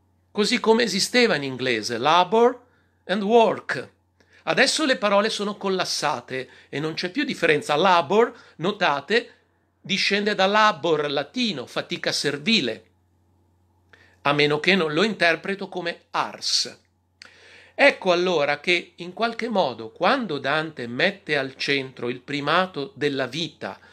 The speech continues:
parla di vita integra, ci sta dicendo: "Amici, uscite", è chiaro che lo sto rileggendo io anche in questo modo, ma ci sta dicendo a noi che abbiamo costruito un mito del lavoro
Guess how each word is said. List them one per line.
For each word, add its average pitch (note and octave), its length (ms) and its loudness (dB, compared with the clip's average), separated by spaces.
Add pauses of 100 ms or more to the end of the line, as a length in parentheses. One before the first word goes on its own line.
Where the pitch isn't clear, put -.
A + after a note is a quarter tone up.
(380)
parla F#3+ 460 4
di D3+ 160 -8
vita F3+ 360 -4
integra, D3 880 -4 (960)
ci - 140 0
sta A#3+ 220 6
dicendo: C3+ 840 0
"Amici, F3 720 -2 (220)
uscite", E3+ 1040 0 (580)
è - 120 -12
chiaro D#3+ 260 4
che C#3 80 -6
lo A#2+ 80 -6
sto - 180 -6
rileggendo B2+ 560 -6
io D3+ 560 -2
anche C#3+ 300 0
in A#2+ 80 -10
questo C#3 320 -8
modo, C3 420 0 (340)
ma D3+ 100 2
ci F#3+ 140 -2
sta A#3+ 160 0
dicendo F#3+ 640 0
a D3 140 2
noi D#3 420 0
che C#3+ 120 -2
abbiamo D#3 320 0
costruito E3+ 580 -6
un D#3 160 -6
mito F#3+ 640 0
del E3 240 0
lavoro D#3 720 4